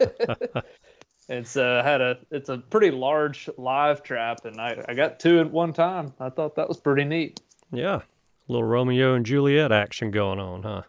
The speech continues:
Speaker 1: Yeah, yeah. I was, I was pretty impressed. So I was fired up. It was a two-for-one special, and then the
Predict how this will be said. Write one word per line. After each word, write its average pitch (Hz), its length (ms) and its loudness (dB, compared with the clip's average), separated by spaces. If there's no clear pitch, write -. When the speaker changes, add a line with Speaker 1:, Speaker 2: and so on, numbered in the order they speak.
Speaker 1:
Yeah, - 340 0
yeah. 135 380 -2
I - 20 -6
was, 127 240 -10
I - 40 -4
was 151 100 2
pretty 180 220 4
impressed. 147 560 0
So 117 120 -10
I 123 140 -4
was 139 180 -6
fired 127 380 -2
up. 131 220 -4
It 110 60 -8
was 113 180 -12
a 107 180 -12
two-for-one 139 480 2
special, 147 540 2
and 131 100 -4
then 123 140 -4
the 123 120 -2